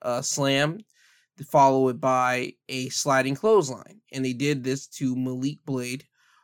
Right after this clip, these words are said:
for the win. After the match, the Creeds would, uh, shake hands with Idris and Malik, and they had a solid tag match, to be honest with you.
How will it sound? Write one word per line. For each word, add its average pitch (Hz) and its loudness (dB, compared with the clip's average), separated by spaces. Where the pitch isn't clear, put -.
for 127 2
the 127 0
win. 151 -2
After 135 -4
the 127 -2
match, 139 -2
the 139 -12
Creeds 143 -2
would, 127 -6
uh, 113 -2
shake 147 -2
hands 139 2
with 127 -4
Idris 135 0
and 143 2
Malik, 131 -2
and 131 0
they 247 6
had 330 6
a 330 0
solid 277 4
tag 214 4
match, 123 -2
to 156 -10
be 139 0
honest 131 0
with 117 -12
you. - -20